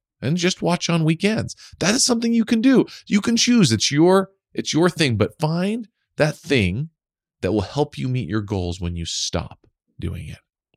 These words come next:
You'll find that when you're intentional about what you want to stop doing, you begin to become more clear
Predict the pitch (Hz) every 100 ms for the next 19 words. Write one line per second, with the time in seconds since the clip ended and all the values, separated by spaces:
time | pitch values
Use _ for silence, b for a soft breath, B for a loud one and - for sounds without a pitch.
0 | _ _ b 123 127 139 143 147 117 107
1 | 98 92 110 123 127 151 160 123 - 117
2 | 123 - 104 120 120 - - - - -
3 | - 139 147 170 190 _ _ _ _ _
4 | _ _ _ _ _ - 120 123 113 151
5 | 202 233 - - - 143 131 110 131 208
6 | 254 - - 226 190 117 190 160